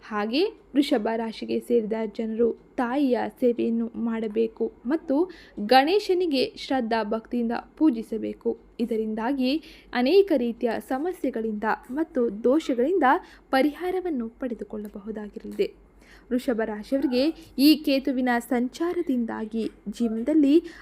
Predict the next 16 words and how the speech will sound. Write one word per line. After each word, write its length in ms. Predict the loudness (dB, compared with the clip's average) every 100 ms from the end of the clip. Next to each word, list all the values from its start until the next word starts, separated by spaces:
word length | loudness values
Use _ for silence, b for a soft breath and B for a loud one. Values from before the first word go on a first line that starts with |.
| 0
ಅತ್ಯುತ್ತಮ 460 | 2 0 0 0 0
ಯೋಗ 380 | 0 0 0 -4
ಫಲಗಳು 500 | -8 -8 -6 -2 -4 -6 -8
ಮತ್ತು 240 | -6 -4 -2 -2 B -4
ಯಶಸ್ಸಿನ 500 | 2 2 0 -6 -2 -2
ಮಾರ್ಗಗಳು 680 | 0 0 0 0 0 0 0
ಗೋಚರಿಸುವುದು 840 | 0 0 0 -2 -6 0 0 0 -4 -6
ಉತ್ತಮವಾಗಿರಲಿದೆ. 1000 | -8 -8 -10 -10 -12 -12 -12 -12 -10 -10 -12 _ _ B B B -4
ಇದು 220 | 0 2 0 -2
ವೃಷಭ 340 | -6 -2 -2 -2
ರಾಶಿಯವರಿಗೆ 680 | -6 -4 -2 -2 0 0 0 B -6 2
ಕೇತುವಿನ 460 | 2 4 2 2 -2
ಸಂಚಾರದಿಂದಾಗಿ 1120 | -6 -4 -4 -4 -4 -4 -4 -4 -4 -6 -6 -6 -6 -4
ಸಿಗ್ತಾ 280 | -4 -4 -6
ಇರೋ 100 | -6
ಉತ್ತಮ 460 | -8 -8 -6 -4